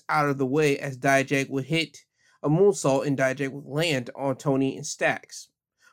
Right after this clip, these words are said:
Once Dijak got up, he got Wes Lee and throw him into the ring. Dijak would get on the ring apron to look to hit a springboard move,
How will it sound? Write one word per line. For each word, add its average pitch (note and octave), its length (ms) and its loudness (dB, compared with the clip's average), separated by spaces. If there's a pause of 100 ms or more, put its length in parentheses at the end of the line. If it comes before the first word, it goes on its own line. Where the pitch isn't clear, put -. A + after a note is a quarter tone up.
Once G3 300 2
Dijak E3+ 400 4
got C3+ 200 4
up, E3 300 0
he C#3+ 300 -10
got D3 420 0 (400)
Wes D3+ 400 -2
Lee F#3 480 -4 (160)
and C3+ 180 -8
throw D3 220 4
him D3 120 2
into C3+ 200 -2
the A#2+ 80 -4
ring. D3+ 440 0 (560)
Dijak D#3 500 0
would C3 140 -2
get C#3 100 0
on C3+ 120 2
the B2+ 40 0
ring C#3+ 200 2
apron C#3+ 340 0
to B2+ 120 -8
look C#3+ 260 -2
to C3+ 80 -4
hit C#3 180 0
a - 80 -10
springboard D#3 680 0
move, B2+ 280 -4